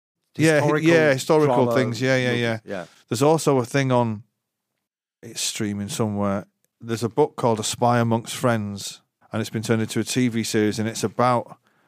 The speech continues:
Speaker 1: how these uh, upper class guys in the Cambridge spy ring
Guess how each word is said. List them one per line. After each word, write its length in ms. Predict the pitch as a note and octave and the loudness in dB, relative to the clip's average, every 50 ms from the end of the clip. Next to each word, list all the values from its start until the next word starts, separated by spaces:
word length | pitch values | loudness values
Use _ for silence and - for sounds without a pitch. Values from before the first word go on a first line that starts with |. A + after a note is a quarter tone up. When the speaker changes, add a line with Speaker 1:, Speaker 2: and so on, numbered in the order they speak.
| _ _ | _ _
Speaker 1:
how 580 | _ - B2 A#2+ A#2 A2+ A2+ A2 G#2+ G#2+ G#2 G#2 _ _ _ _ _ _ _ _ _ | _ -6 -2 0 2 2 2 2 0 0 -2 -6 _ _ _ _ _ _ _ _ _
these 480 | - A2+ A#2 A2+ A2+ A2 G#2+ G2 - - - _ _ _ _ _ _ _ _ _ _ _ _ _ _ _ _ _ _ _ _ _ _ _ _ _ _ _ _ _ _ _ _ _ _ _ _ _ _ | -2 0 2 2 2 0 -2 -4 -6 -10 -12 _ _ _ _ _ _ _ _ _ _ _ _ _ _ _ _ _ _ _ _ _ _ _ _ _ _ _ _ _ _ _ _ _ _ _ _ _ _
uh, 400 | - A2 A2 A2 G#2+ G#2+ G#2 G#2 - - _ _ _ _ _ - | 0 0 2 2 2 2 0 -2 -4 -10 _ _ _ _ _ -2
upper 300 | C3 C3 C3 - C#3 A#2+ | -2 -2 0 0 -4 -4
class 840 | - - - B2 A#2+ A2 G#2 - - - - - - - - - _ _ _ _ _ _ _ _ _ _ _ _ | -2 0 0 2 2 0 -2 -6 -10 -10 -10 -10 -10 -12 -14 -18 _ _ _ _ _ _ _ _ _ _ _ _
guys 280 | - B2 A#2+ A#2+ A#2 A2 | 0 0 2 2 0 0
in 100 | A2+ A2 | -2 -4
the 80 | G#2 G#2 | -4 -4
Cambridge 440 | - - B2 B2 A#2+ G#2+ A2 G2 | -2 -2 0 0 0 -2 -4 -6
spy 340 | - - - - A#2 A#2 A#2+ | -6 -6 -2 0 2 2 2
ring 320 | A#2+ G#2 G2+ G2 G2 G2 | 2 0 -2 -4 -4 -8